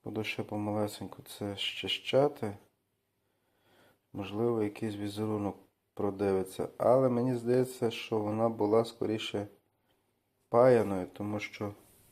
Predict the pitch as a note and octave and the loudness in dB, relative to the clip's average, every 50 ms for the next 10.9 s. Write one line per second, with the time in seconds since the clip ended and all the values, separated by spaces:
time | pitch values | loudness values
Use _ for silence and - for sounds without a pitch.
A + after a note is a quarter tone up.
0 | _ _ _ _ _ _ _ _ _ _ _ _ _ _ _ _ _ - - - | _ _ _ _ _ _ _ _ _ _ _ _ _ _ _ _ _ -20 -20 -20
1 | - - _ _ _ _ _ - G#2 - - - - - G2 G2+ A2 A#2+ B2+ C3 | -20 -20 _ _ _ _ _ -12 -12 -12 -12 -12 -10 -6 -4 0 2 2 4 2
2 | C3 C3 - - - G#2+ G#2+ G#2 G2+ G2 G2 G2 G2 - - - _ _ _ _ | 2 0 -4 -6 -4 -4 -2 -2 -4 -4 -6 -8 -10 -14 -20 -20 _ _ _ _
3 | _ _ _ _ _ _ _ _ _ _ _ _ _ _ _ _ _ _ _ _ | _ _ _ _ _ _ _ _ _ _ _ _ _ _ _ _ _ _ _ _
4 | _ _ _ _ _ _ _ _ _ _ _ _ _ _ _ - F#2+ - - - | _ _ _ _ _ _ _ _ _ _ _ _ _ _ _ -12 -12 -6 0 4
5 | A#2 B2 B2+ B2+ B2+ B2 A2 G#2 G#2 A2+ A#2 A2+ A2 G#2 G2 G2 G2 G2 F#2+ F#2+ | 4 4 4 4 2 0 0 2 2 2 2 0 0 0 0 0 0 -2 -2 -2
6 | F#2+ F#2+ F#2+ F#2+ - _ _ _ _ _ _ _ _ _ _ _ _ _ _ _ | -4 -6 -8 -12 -16 _ _ _ _ _ _ _ _ _ _ _ _ _ _ _
7 | _ _ _ _ _ _ _ _ _ _ _ _ _ _ _ _ _ _ _ _ | _ _ _ _ _ _ _ _ _ _ _ _ _ _ _ _ _ _ _ _
8 | _ _ _ _ _ _ _ _ - - - _ _ _ _ _ _ _ _ _ | _ _ _ _ _ _ _ _ -20 -20 -20 _ _ _ _ _ _ _ _ _
9 | _ _ - - G#2+ A2+ A2 G#2+ G#2 G2+ G#2 A2 A2 A2 G2+ G#2 G#2 G2+ G2 F#2 | _ _ -12 -8 -6 -4 -2 -2 -2 -2 -2 0 0 0 0 0 -2 -2 -2 -2
10 | F2+ G2+ G2 F#2 F#2 G2+ A2 B2+ C#3 C#3+ C#3 C#3 - C3+ B2+ B2+ B2+ A#2+ | -2 -4 -4 -4 -4 -4 0 0 0 0 0 -2 -2 0 0 0 0 -2